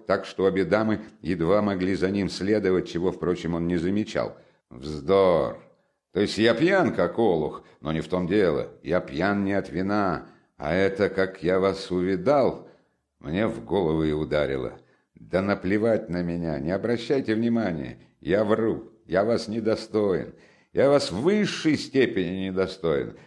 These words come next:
а как отведу вас, мигом здесь же в канаве вылью себе на голову два ушата воды и готов. Если бы вы только знали, как я вас обеих люблю.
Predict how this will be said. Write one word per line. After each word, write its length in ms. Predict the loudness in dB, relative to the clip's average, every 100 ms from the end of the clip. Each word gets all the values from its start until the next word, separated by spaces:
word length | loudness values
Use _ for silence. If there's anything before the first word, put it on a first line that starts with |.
| -8
а 100 | -4
как 220 | -4 -4
отведу 580 | -6 -4 -4 0 4 4
вас, 260 | 2 -2
мигом 640 | -10 -4 -2 0 0 -2 -4
здесь 440 | -6 -2 0 0
же 160 | 0 -4
в 100 | -4
канаве 600 | -6 -2 0 0 0 -2 -14 -16
вылью 500 | -2 0 2 0 -4
себе 320 | -4 -4 -2
на 180 | -2 0
голову 260 | 0 0
два 200 | 0 0
ушата 400 | 0 0 -2 0
воды 600 | 0 2 0 -2 -6 -12 _ _ -6
и 80 | -2
готов. 340 | -2 -2 -4 -6 -20 _ _ _ _ -4
Если 380 | 0 0 -2
бы 80 | 0
вы 100 | 0
только 300 | 2 0 0
знали, 460 | -2 0 0 2 0
как 360 | 0 -2 -2
я 140 | -4 -2
вас 260 | -2 -2
обеих 460 | -6 -6 -6 -8 -12
люблю. 580 | -10 -10 -6 -6 -6